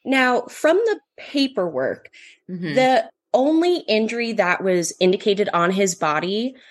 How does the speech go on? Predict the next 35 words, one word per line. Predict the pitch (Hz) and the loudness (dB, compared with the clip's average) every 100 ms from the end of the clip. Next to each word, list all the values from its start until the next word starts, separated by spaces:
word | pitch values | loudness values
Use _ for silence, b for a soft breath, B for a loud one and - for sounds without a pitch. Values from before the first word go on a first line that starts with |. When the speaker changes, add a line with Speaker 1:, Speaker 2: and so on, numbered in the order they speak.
| B B 175 | B B 2
Speaker 1:
uh, | 180 | 2
besides | 180 175 180 196 190 | 2 2 4 2 2
that | 185 170 - | 0 -2 -2
bruise | 165 175 180 196 | -4 -2 0 0
on | 175 | -2
his | 160 156 | -4 -6
cheek, | - - 170 180 - | -8 -6 -6 -6 -10
was | 180 190 202 202 | 2 4 4 0
the | 190 | -4
scalp | - 160 156 160 | 0 0 0 -2
laceration. | 147 - - 127 - - - 55 - _ 170 | -4 -4 -6 -8 -8 -10 -10 -10 -14 _ -14
Speaker 2:
Mm-hmm. | 156 | -2
Speaker 1:
And | 202 208 - | 0 0 0
on | 214 302 359 | 2 4 2
the | |
paperwork, | - 240 262 214 175 165 160 | 0 -2 -2 -4 0 2 0
there | 180 208 294 | 2 4 4
are | 269 208 | 2 2
up | 220 - | 0 -4
to, | - 214 202 196 | -2 2 2 2
I | 180 | -2
believe, | 190 190 185 | 0 0 2
thirty-one | 196 214 220 220 208 | 0 2 0 2 0
or | |
thirty-two | 185 180 180 180 202 | 0 -2 -4 -4 -6
possible | - 160 160 - 185 | -2 -2 -2 -2 0
injuries | 165 180 202 175 | 0 0 0 0
that | 170 117 | 0 -4
can | 180 165 | -4 -4
be | 170 | -2
marked, | 202 247 - | 0 0 -2
including | 175 170 170 160 165 | -4 -4 -4 -2 -2
burn, | 165 170 190 160 147 - | 0 2 2 2 -4 -6
abrasion, | 156 160 165 190 185 165 139 165 | -6 -4 -2 0 0 -2 -2 -6
scratches. | - 165 185 - - 69 - | -2 0 0 -2 -8 -8 -8